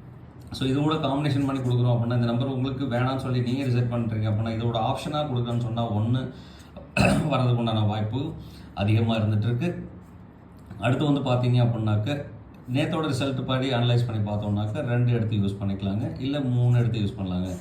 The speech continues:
இந்த ஒன் டூ த்ரீங்கிற நம்பர் யூஸ் பண்ணலாம். இந்த நம்பர் வேண்டாம்னு சொல்லிட்டு நீங்க ரிஜெக்ட் பண்ணிட்டா மட்டும் இந்த நம்பர் எடுத்து யூஸ் பண்ணுங்க.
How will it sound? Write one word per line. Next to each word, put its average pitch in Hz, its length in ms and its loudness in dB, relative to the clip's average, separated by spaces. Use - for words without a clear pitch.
இந்த 139 240 2
ஒன் 131 220 0
டூ 160 120 0
த்ரீங்கிற 147 300 0
நம்பர் 123 300 2
யூஸ் 120 160 2
பண்ணலாம். 123 360 0
இந்த 117 180 -2
நம்பர் 117 320 0
வேண்டாம்னு 113 340 0
சொல்லிட்டு 110 240 -2
நீங்க 107 180 2
ரிஜெக்ட் 98 340 0
பண்ணிட்டா 98 420 -2
மட்டும் 87 380 -4
இந்த 98 160 2
நம்பர் 98 260 2
எடுத்து 90 220 -4
யூஸ் 85 160 -6
பண்ணுங்க. 90 280 -4